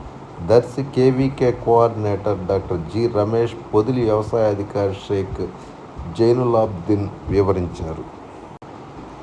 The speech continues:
కాయ ఈగ పురుగు. ఇవి కాయ లోపల ఉండి గింజలను తినేస్తాయి. లేత పిందె దశలో ఈగ తల్లి పురుగు కాయలపై గుడ్లు పెడుతుంది. గుడ్ల నుంచి వచ్చిన పిల్ల పురుగులు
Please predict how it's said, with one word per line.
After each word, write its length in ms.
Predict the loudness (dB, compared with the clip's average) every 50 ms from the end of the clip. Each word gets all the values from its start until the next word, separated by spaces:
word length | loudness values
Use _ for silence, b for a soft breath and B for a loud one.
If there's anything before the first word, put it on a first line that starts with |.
| -14 -2 4
కాయ 320 | 6 6 8 8 6 6 6
ఈగ 300 | 6 4 4 4 2 0
పురుగు. 520 | 2 0 -2 -2 -2 -2 -4 -8 -12 -14 -16 -16 -16 -16 -18 -16 -18 -18 -18 -18 -18 -18 -18 -18 -14 -6 -2
ఇవి 140 | 0 0 0
కాయ 360 | 4 6 6 6 8 6 4
లోపల 380 | 4 2 2 2 2 2 4
ఉండి 260 | 4 2 2 0 0 -2
గింజలను 500 | -2 -2 -2 0 2 2 4 4 2 0
తినేస్తాయి. 800 | -2 -2 -2 0 0 0 -2 -2 -4 -4 -2 -2 -2 -2 -6 -8 -10 -10 -8 -2
లేత 280 | 2 2 2 4 2 0
పిందె 420 | -2 -4 -4 -4 -2 2 2 2 4
దశలో 480 | 6 4 4 4 2 2 2 4 2 2 0 -2 0
ఈగ 440 | 2 2 2 4 6 6 6 6 4 0 -8 -16 -16 -18 -18 -8 0 2
తల్లి 220 | 4 4 4 2
పురుగు 420 | 2 2 0 0 0 0 0 -2 0 2
కాయలపై 600 | 4 4 6 6 4 4 2 2 0 0 -2 -2
గుడ్లు 500 | -2 -6 -8 -6 -4 -4 -2 0 -2 -2
పెడుతుంది. 640 | 2 4 4 2 2 0 -2 -2 -2 -2 -4 -6 -6 -8 -12 -16 -18 -18 -16 -16 -16 -10 -2 0
గుడ్ల 240 | 2 4 6 6 4
నుంచి 360 | 4 4 0 -4 -4 -4 -2
వచ్చిన 400 | 2 2 2 0 0 -2 -2 -2
పిల్ల 340 | -2 0 0 0 2 4 2
పురుగులు 640 | 2 2 0 -2 -2 0 0 0 0 0 0 -2